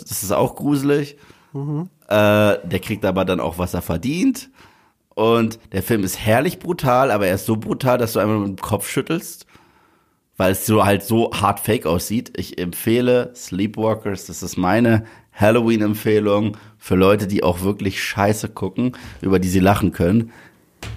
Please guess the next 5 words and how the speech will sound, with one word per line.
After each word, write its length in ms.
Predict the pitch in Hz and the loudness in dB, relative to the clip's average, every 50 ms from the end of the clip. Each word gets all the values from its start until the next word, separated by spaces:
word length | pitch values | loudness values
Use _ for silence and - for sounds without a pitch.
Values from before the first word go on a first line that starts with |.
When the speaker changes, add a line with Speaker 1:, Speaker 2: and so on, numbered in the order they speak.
| - | -14
Speaker 1:
Sleepwalkers 680 | - - - 101 104 104 - 92 90 - - 85 - - | -10 -4 -2 0 0 2 0 0 0 -2 -4 -8 -8 -8
von 180 | - 87 85 85 87 85 - | -8 -8 -8 -6 -8 -10 -12
Stephen 360 | - - - - 85 90 85 | -12 -14 -12 -4 -4 -4 -2
King. 160 | - 87 - - - - - _ _ _ _ _ _ _ - | -2 -6 -10 -10 -14 -20 -20 _ _ _ _ _ _ _ -12
Ja. 80 | - - | -10 -10